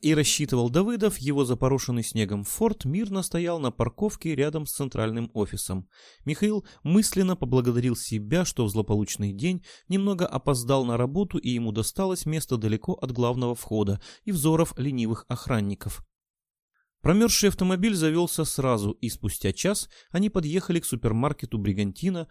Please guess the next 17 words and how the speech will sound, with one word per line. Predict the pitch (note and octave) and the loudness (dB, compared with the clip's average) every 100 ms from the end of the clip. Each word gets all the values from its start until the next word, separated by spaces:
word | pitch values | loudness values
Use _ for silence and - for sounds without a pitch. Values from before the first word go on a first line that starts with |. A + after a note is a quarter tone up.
| - - _ | -16 -20 _
в | - | -2
котором | F#3 G#3+ G#3 F#3 | 0 2 0 2
был | C#3+ D#3+ | 2 0
замечен | D#3 C#3+ A#2+ - | 0 -2 -2 -2
следопыт. | B2 A#2+ A#2+ B2 - G2+ - - _ _ _ _ _ _ _ _ _ _ | -4 -4 0 -2 0 -2 -2 -8 _ _ _ _ _ _ _ _ _ _
Михаил | C3 C3 A#2 A2 F3+ - - - | 0 2 4 4 2 -2 -20 -6
припарковался | - G3 G3 - G3+ G#3 - | -2 0 0 2 2 2 0
напротив | G3 E3 D3+ D#3 - | -2 0 -2 -2 -4
высокой | D#3 - B2+ B2 | -4 -2 -2 -2
витрины, | C3 C3 A2 G#2 G2 G2+ _ _ _ - - | -4 -6 -4 -2 -4 -10 _ _ _ -20 -12
сквозь | - B2 - | 0 0 2
которую | - F#3 F#3 | 0 2 2
просматривался | F#3 A#2+ - D#3+ F3+ F3+ F3+ - | 2 0 0 -2 0 0 0 -2
вход | D3 - C3 | -4 -2 -2
в | - | -2
торговый | - C3+ A2 G2+ A#2 | -2 0 0 0 0
зал. | A#2 G#2 G#2+ - | -2 0 0 -2